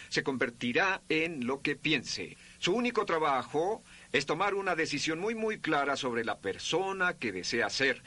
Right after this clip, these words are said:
las cosas que desea tener, las metas que quiere lograr y después asegurarse de que alimenta su mente en forma continua, día con día, semana con semana, hora con hora,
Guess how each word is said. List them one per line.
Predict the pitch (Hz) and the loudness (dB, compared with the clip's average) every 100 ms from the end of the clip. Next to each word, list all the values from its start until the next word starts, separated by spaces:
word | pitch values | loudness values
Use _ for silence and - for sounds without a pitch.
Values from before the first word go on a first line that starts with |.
| - - | -18 -6
las | 95 - | -4 -2
cosas | - 147 143 139 | 0 2 2 -2
que | 131 | -2
desea | 113 113 107 | -2 -2 0
tener, | 123 147 151 - - - - | 0 2 0 -2 -16 -14 -6
las | 90 85 | -4 -2
metas | 135 185 - - | 0 0 0 -2
que | 113 | -2
quiere | 127 143 117 | 0 2 2
lograr | 98 95 117 151 165 175 | -2 -2 0 2 4 2
y | 170 160 | 0 -2
después | 117 104 - 180 214 185 | -2 -4 -4 0 0 0
asegurarse | 165 151 131 127 117 110 135 123 | -2 -4 -2 0 0 0 -2 -2
de | 110 | -2
que | 107 101 | -2 -4
alimenta | 87 90 95 139 127 127 | -4 -4 -2 0 0 -2
su | 123 | 0
mente | 123 120 | -2 0
en | 117 | -2
forma | 117 120 117 | 0 0 0
continua, | 120 98 113 117 107 | -4 -4 -2 0 2
día | 139 165 | 2 2
con | 151 135 | 0 -4
día, | 131 139 139 131 | -2 0 0 -2
semana | - 139 123 131 | -4 -2 -2 -2
con | 127 | -2
semana, | 120 123 127 127 123 | -4 -2 -2 0 0
hora | 123 120 | 0 -2
con | 107 | -2
hora, | 127 143 143 147 | 0 0 2 0